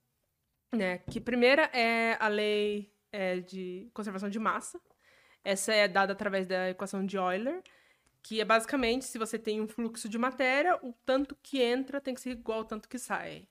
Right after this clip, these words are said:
Então, essa, porque tem que ser a mesma quantidade. Essa é a primeira, que é a conservação de matéria. E, em geral, ela é a mesma pra todos o, todas as áreas da física, ela é a mesma. Não,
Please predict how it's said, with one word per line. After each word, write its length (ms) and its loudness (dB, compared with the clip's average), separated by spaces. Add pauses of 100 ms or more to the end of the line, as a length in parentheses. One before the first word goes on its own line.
(160)
Então, 800 -8
essa, 420 -6
porque 520 -8
tem 160 -8
que 60 -12
ser 80 -4
a 40 -2
mesma 220 -2
quantidade. 580 -6 (680)
Essa 280 -4 (180)
é 140 0
a 60 2
primeira, 460 0
que 140 -8
é 20 -2
a 40 -4
conservação 480 -6
de 360 -6
matéria. 480 0
E, 80 -2
em 100 2
geral, 420 6
ela 180 -2
é 120 0
a 60 2
mesma 580 0 (500)
pra 200 2
todos 580 -4
o, 320 -2 (120)
todas 300 2
as 160 0
áreas 260 6
da 80 -2
física, 360 -8
ela 120 0
é 20 0
a 60 0
mesma. 480 -6
Não, 180 -8